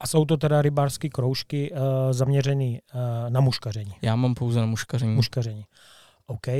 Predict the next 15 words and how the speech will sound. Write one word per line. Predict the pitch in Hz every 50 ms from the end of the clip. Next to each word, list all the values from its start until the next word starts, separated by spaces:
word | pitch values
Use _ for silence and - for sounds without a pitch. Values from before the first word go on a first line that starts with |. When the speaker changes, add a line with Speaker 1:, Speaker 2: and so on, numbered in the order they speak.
| 156 -
Speaker 1:
no | 165 147 143
takže | 127 147 135 147
ty | 139 - 151
děcka | 147 139 - - 156
vlastně | 147 147 135 - - -
už | - 170 143 - -
musí | 135 135 139 139 139 - - 160
mít | 160 147 117
papíry? | - - 104 - 127 123 127 139 147 196 208 - _ _ _ _ _ _ _ _ _ _ _ _ _ _ _ -
Speaker 2:
Mají | - 123 117 120
papíry, | - 135 127 - 127 117 113
většinou | 117 117 117 - - 123 117
chodí | 113 - - 123 120 117 117 117 113 - - _
s | - -
papírama. | - 120 - - 123 123 127 127 127 127 123 127